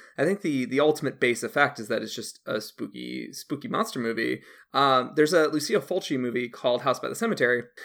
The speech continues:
that I heard compared to Lovecraft a lot. And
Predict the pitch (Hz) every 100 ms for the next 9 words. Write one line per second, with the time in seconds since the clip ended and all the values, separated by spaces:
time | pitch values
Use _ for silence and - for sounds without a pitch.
0 | - - 147 139 143 139 135 135 131 123
1 | 120 120 123 175 - 147 113 - 131 117
2 | 117 - - _ 143 135 135 135 131 123